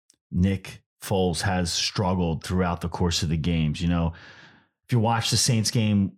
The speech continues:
even though they went to overtime, Nick did struggle a lot during the game, even to the point where the announcers were even talking about maybe putting Mitchell Trubisky in, and that was in the first half. They were talking about that. So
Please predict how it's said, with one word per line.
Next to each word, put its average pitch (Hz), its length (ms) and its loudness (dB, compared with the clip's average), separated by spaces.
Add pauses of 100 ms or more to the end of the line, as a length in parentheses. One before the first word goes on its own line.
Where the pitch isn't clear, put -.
even 107 180 4
though 107 100 4
they 101 100 2
went 104 200 4
to 110 100 2
overtime, 95 680 2
Nick 107 200 2
did 117 160 0
struggle 104 460 0
a 95 60 2
lot 98 240 0
during 92 220 4
the 90 80 4
game, 98 360 2
even 90 140 2
to 90 60 2
the 87 60 -2
point 98 200 0
where 95 80 2
the 92 120 4
announcers 92 520 0
were 95 180 0
even 92 160 2
talking 92 360 -2
about 92 300 0
maybe 92 340 2
putting 98 400 -2
Mitchell 95 340 0
Trubisky 98 680 0
in, 78 300 2
and 87 120 4
that 120 160 2
was 95 120 2
in 85 60 2
the 80 60 0
first - 300 -4
half. - 460 -6 (220)
They 98 100 -4
were 82 120 0
talking 69 340 -4
about 69 240 -4
that. 62 240 -8
So 95 340 0